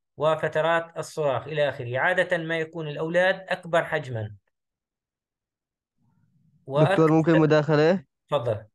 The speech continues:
Speaker 2: أنت قلت إنه أطرافه بتكون منثنية.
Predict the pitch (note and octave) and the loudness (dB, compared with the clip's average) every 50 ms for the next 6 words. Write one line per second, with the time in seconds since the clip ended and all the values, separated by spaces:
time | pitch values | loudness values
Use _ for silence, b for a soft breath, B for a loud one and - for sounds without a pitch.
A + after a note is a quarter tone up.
0 | _ _ _ _ _ _ _ _ _ _ _ _ _ _ _ _ _ _ _ _ | _ _ _ _ _ _ _ _ _ _ _ _ _ _ _ _ _ _ _ _
1 | _ _ _ _ _ _ _ _ _ _ _ _ _ _ - D3+ C#3+ C#3+ D#3 C#3+ | _ _ _ _ _ _ _ _ _ _ _ _ _ _ -4 -2 2 2 0 2
2 | - F3+ F3+ E3 - C#3 E3 F3 D3+ C#3+ C#3+ - E3 F3+ F3+ E3 F3+ E3 D3 C#3+ | 2 0 0 0 0 2 4 4 4 4 4 4 4 4 4 6 4 2 0 2
3 | - E3 E3 E3 D#3+ D3+ D3 - D#3+ D#3 D#3+ D3+ C3+ A#2+ | 2 4 4 6 4 4 4 2 2 4 4 4 4 2